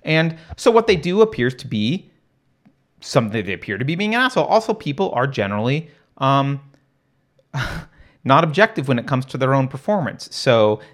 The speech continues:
they, they tend to think that they've done everything right and they're perfect and blah, blah, blah, blah, blah, but the guy down in the next cube is horrible. And that's rarely true. Um, so people are, it, workers, workers tend to focus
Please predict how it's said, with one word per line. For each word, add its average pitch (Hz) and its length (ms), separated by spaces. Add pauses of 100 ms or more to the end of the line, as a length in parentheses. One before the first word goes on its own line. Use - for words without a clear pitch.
they, 120 300
they 117 200
tend 123 240
to 131 60
think 127 240
that 110 120
they've 117 180
done 135 180
everything 156 340
right 170 240
and 98 80
they're 110 100
perfect 147 400
and 104 100
blah, 101 140
blah, 120 100
blah, 139 140
blah, 160 120
blah, 170 240
but 92 140
the - 60
guy 113 220
down 127 240
in 139 60
the 151 60
next 185 200
cube 135 220
is 143 80
horrible. 156 440 (400)
And 156 260
that's 120 360
rarely 117 720
true. 151 500 (340)
Um, 120 380
so 170 380 (240)
people 254 280
are, 160 480 (360)
it, 202 160
workers, 247 580 (920)
workers 311 180
tend 208 220
to 208 60
focus 180 420